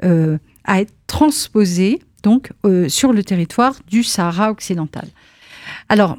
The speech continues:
nous sommes allés, euh, sur place. On était un groupe d'une quinzaine de personnes avec l'ass-, euh, l'association Les Amis de la Race, une association nationale qui, euh, existe d'ailleurs depuis mille neuf cent soixante-seize. C'est vous dire à quel point, euh, cette association est vraiment,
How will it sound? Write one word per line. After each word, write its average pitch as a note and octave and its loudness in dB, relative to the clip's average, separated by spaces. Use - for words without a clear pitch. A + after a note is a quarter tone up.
nous B3+ 6
sommes C4+ 2
allés, G3+ 4
euh, E3 2
sur - -4
place. G#3+ 0
On F#3 6
était F3+ 2
un F3+ 4
groupe G3+ 2
d'une F3 2
quinzaine F#3+ 4
de F3 2
personnes A3+ 2
avec F3+ 0
l'ass-, F3+ -4
euh, E3+ -4
l'association F#3 -4
Les D#3+ 0
Amis E3 0
de E3 -8
la D#3 -2
Race, G3+ -2
une E3+ -2
association E3+ -6
nationale F#3 2
qui, A#3+ 2
euh, F#3+ 0
existe A#3 2
d'ailleurs G3+ 2
depuis D4 0
mille G#3+ 4
neuf F#3+ -2
cent A3 -4
soixante-seize. F#3 -2
C'est F3+ -4
vous F3+ -4
dire G#3 0
à F3 -2
quel F3+ -6
point, A#3+ -2
euh, F3 2
cette G3 0
association G3+ -2
est F3+ -2
vraiment, G#3 2